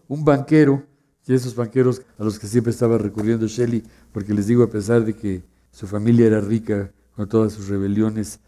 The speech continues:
su padre siempre lo tenía en la inopia, y que le diera tanta lata a Shelley, cuando supo que murió, dijo de su cliente que era una curiosidad psicológica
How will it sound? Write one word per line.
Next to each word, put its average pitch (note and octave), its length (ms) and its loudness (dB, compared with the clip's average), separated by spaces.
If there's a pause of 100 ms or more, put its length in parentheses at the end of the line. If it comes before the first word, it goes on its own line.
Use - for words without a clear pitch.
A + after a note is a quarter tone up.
(160)
su G2 180 -14
padre G#2 280 0
siempre G#2+ 260 -4
lo G2 140 -4
tenía G#2 260 -4
en G#2 100 0
la G#2+ 60 -2
inopia, A#2 520 -2 (560)
y A#2 220 -8
que A2+ 100 0
le A2 80 4
diera A#2 240 4
tanta A#2 280 0
lata A2 240 -2
a - 20 -6
Shelley, A2+ 400 0 (400)
cuando G#2 260 -4
supo A#2 300 -2
que A2 100 -4
murió, A2 460 4 (440)
dijo A2 460 0 (380)
de G#2 120 -4
su G2+ 140 -10
cliente A2 460 0
que A2+ 100 0
era A#2 120 4
una A#2 260 2
curiosidad G#2 560 -2
psicológica G#2+ 840 -2